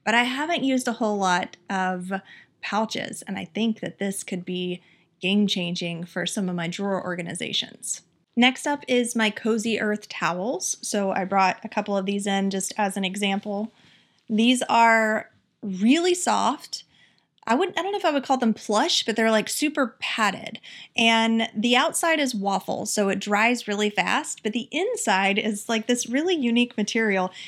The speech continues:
It's not terry cloth. These are all made out of bamboo, by the way. Um, it's not terry cloth, but it's kind of like terry cloth, but it's much softer.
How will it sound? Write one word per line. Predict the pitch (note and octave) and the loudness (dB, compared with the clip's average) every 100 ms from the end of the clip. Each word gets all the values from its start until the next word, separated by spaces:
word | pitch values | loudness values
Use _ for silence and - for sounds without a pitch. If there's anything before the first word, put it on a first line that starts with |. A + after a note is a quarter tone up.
| - | -6
It's | G#3+ C4 | -2 0
not | D#4+ E4+ - | 0 0 -6
terry | - C4 A3+ | 2 4 4
cloth. | G#3 F#3+ F3+ G#3 | 2 -2 -2 -2
These | A#3 A#3 | -2 0
are | A3 G#3+ - - | 2 2 -2 0
all | A3 | 4
made | A3+ G#3 | 4 4
out | F#3+ | 4
of | F#3 | 2
bamboo, | F#3+ F#3 F3+ F3 | 0 0 0 -2
by | D#3+ | -2
the | D3 D#3 | -4 -2
way. | F3 G#3+ - - - | -2 -2 -10 -20 -6
Um, | - G3+ G3+ G#3 | 2 4 2 0
it's | A3 | 0
not | D#4+ F#4+ | 0 -2
terry | - C#4 D#4 | 0 2 2
cloth, | C4+ - F#3+ F#3+ - _ | 0 -2 0 -2 -6 _
but | A3 G#3 | -2 0
it's | G3+ - - - _ _ _ | 0 -2 -8 -12 _ _ _
kind | - - - G3+ G3 A#3 C4 D4 | -10 -8 -4 0 2 6 4 4
of | D4+ | 0
like | D4 D#4+ D#4+ | 0 -2 -2
terry | - E4 F4+ | -2 0 0
cloth, | F4 F4 F4 F4+ - _ _ _ | -2 -2 0 -2 -4 _ _ _
but | A3+ | -4
it's | A#3 - | -2 0
much | A3+ - | -2 0
softer. | - G#3 - - - | -2 -2 -4 -8 -8